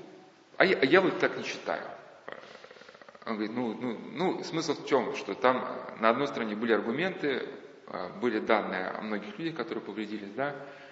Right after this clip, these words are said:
На второй стороне не было ни аргументов, ни данных. Было просто,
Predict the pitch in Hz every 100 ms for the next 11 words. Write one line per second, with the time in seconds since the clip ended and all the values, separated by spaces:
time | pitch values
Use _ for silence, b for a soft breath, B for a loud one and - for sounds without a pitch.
0 | B B B - - 107 - 180 196 127
1 | 113 104 - - - - - 113 113 104
2 | 98 101 101 117 160 175 - 104 98 143
3 | 143 113 - - - - - 127 175 175
4 | - -